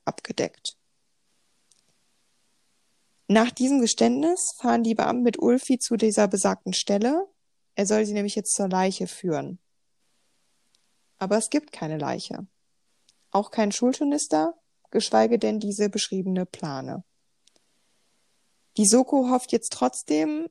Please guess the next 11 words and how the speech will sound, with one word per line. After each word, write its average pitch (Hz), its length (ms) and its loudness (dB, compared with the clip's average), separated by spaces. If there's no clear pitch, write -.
einen 233 100 -6
großen 233 360 2
Schritt - 260 -2
weiter 185 300 -2
zu - 140 -8
sein. 139 420 -8
Es - 160 -6
wird 233 160 2
nämlich 220 240 -2
jetzt 208 240 -4
ein 196 260 -4